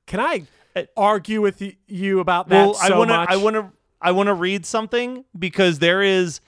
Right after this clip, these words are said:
Speaker 2: the biggest piece of irony I've read today. So here's what I'll say about the song. According to the band, for starters, they said that they really wanted to do the original Blue Monday justice,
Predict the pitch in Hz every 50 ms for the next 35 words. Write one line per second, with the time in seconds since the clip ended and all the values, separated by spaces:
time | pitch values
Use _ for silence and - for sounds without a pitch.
0 | _ _ _ _ _ - 165 170 131 101 156 165 160 156 160 139 - - 113 151
1 | 139 - - 120 120 123 117 117 117 117 110 113 113 113 113 113 113 107 113 113
2 | 117 117 110 110 107 - 127 120 113 107 107 104 104 104 - _ _ _ _ _
3 | - - 170 151 139 143 - _ _ _ _ _ _ _ _ - - - 208 233
4 | 220 247 247 226 185 - 208 190 165 170 - 143 - 131 110 110 - - 151 -
5 | - 196 220 247 247 233 - 226 214 202 165 139 185 170 160 135 127 120 117 110
6 | - - 139 120 - - 123 117 107 107 104 101 101 - _ _ _ _ _ _
7 | - 139 147 143 113 185 170 175 170 175 160 139 151 175 202 220 208 165 180 175
8 | 175 170 147 156 147 160 156 143 127 120 131 127 143 156 151 135 160 160 151 151
9 | 147 151 156 151 135 117 123 117 110 - - 117 110 104 -